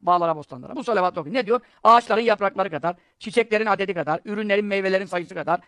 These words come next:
denizlerin damlaları kadar, e, çöllerdeki kumların adedi kadar, karada ve denizlerde bulunan bütün yaratıkların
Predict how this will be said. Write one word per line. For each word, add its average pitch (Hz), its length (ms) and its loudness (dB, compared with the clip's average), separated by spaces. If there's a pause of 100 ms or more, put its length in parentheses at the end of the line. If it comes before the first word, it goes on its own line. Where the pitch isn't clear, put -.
(120)
denizlerin 208 440 0
damlaları 196 380 0
kadar, 170 260 -2 (320)
e, 175 440 4
çöllerdeki 208 500 0
kumların 208 420 -2
adedi 180 260 -4
kadar, 196 300 0 (140)
karada 226 360 4
ve 190 140 -2
denizlerde 196 480 0
bulunan 214 600 -4
bütün 403 480 0
yaratıkların 277 640 2